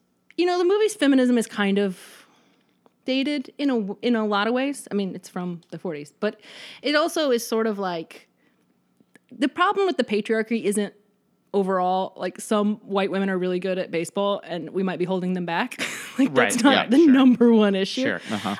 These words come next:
Speaker 1: I will say as a film, I'm so impressed that Penny Marshall gives us so many different female characters that we can say something about, like, and very quickly.
Speaker 2: Yeah.
Speaker 1: Like, there's Helen, the woman that's just kind of, like,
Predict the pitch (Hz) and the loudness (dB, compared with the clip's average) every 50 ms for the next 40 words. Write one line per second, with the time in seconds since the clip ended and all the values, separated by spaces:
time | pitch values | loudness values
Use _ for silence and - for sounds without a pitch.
0 | - - 339 392 392 392 453 508 480 480 494 480 453 392 339 294 - - - - | -4 -2 0 0 2 0 0 -2 -2 -2 -2 -2 0 0 0 -2 -2 -4 -6 -6
1 | 202 196 202 214 240 277 320 330 320 302 - _ _ - _ _ _ - - _ | -4 -2 -2 -2 -2 -2 0 -2 -2 -4 -6 _ _ -20 _ _ _ -20 -20 _
2 | _ - 294 339 349 349 - 427 494 480 440 - - 254 254 262 - - 233 - | _ -2 0 0 2 0 0 -2 0 -2 -2 -2 -2 -2 -2 -2 -4 -6 -6 -6
3 | - 233 233 240 233 220 214 220 214 - 247 226 220 - - _ _ _ _ _ | -2 0 2 2 2 2 0 -2 -4 -2 -2 -4 -4 -4 -6 _ _ _ _ _
4 | _ _ _ - - 247 285 294 294 302 277 - - - - 214 233 247 240 233 | _ _ _ -2 0 0 0 2 0 -2 -2 -4 -4 -2 2 4 4 4 4 4
5 | 233 208 196 208 - 220 - - - 208 202 208 208 196 180 - - 196 190 190 | 2 2 0 -2 -2 -4 -6 -6 -4 -4 -2 -2 -2 -4 -6 -6 -6 -8 -8 -6
6 | - 180 170 156 - - 175 - - 185 202 190 202 185 180 - 185 190 190 - | -6 -8 -8 -8 -10 -12 -12 -10 -6 -6 -4 -4 -4 -6 -6 -4 -4 -6 -4 -4
7 | 196 170 160 - - 175 170 156 - - 185 160 180 175 160 139 - _ _ - | -8 -10 -10 -10 -10 -12 -12 -12 -10 -10 -8 -6 -4 -6 -6 -8 -12 _ _ -6
8 | 185 185 - - - _ _ _ _ _ 196 208 226 202 175 156 - 185 220 247 | -6 -6 -6 -10 -20 _ _ _ _ _ 4 4 4 4 4 0 -2 0 0 0
9 | 233 214 180 - - 185 180 - - 151 120 127 - 117 104 85 78 - _ _ | 0 -2 -4 -6 -8 -8 -8 -8 -14 -16 -14 -12 -8 -8 -8 -8 -10 -14 _ _
10 | _ _ _ _ _ _ _ - 196 190 - 220 220 214 208 - - 214 214 214 | _ _ _ _ _ _ _ -10 -10 -6 -2 0 0 0 -2 -4 -4 -2 0 0
11 | 220 233 247 254 254 247 - 208 208 202 214 208 208 202 196 185 - - 196 - | 2 2 2 2 2 2 2 0 0 0 0 0 0 -2 -2 -4 -6 -8 -10 -10
12 | - - 202 196 196 180 185 170 165 160 165 - - - | -6 -6 -4 -4 -4 -4 -6 -8 -8 -8 -10 -14 -20 -20